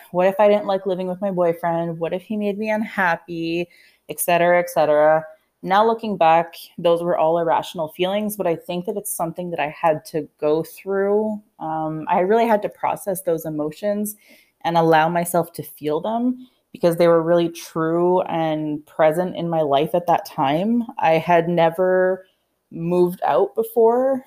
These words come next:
so this was the first time that I was moving out of my family home and really having to depend on somebody else to make me happy. Like, yes, happiness comes from within,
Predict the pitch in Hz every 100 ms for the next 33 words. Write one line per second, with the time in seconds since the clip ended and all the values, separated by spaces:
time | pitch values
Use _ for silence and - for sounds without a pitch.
0 | _ - - - 185 175 175 170 170 165
1 | 156 - _ 185 185 185 170 160 175 170
2 | - 175 170 160 147 143 165 170 196 190
3 | 190 196 190 180 170 165 170 156 160 190
4 | 202 _ _ _ _ - 160 160 160 147
5 | 170 190 208 202 175 180 185 180 175 170
6 | 170 170 156 160 147 - 170 160 156 -
7 | 139 143 214 - - 220 208 202 208 196
8 | 180 180 233 240 254 - _ _ _ _
9 | 196 196 202 202 190 175 185 175 175 -
10 | 170 165 - 170 156 151 156 160 196 220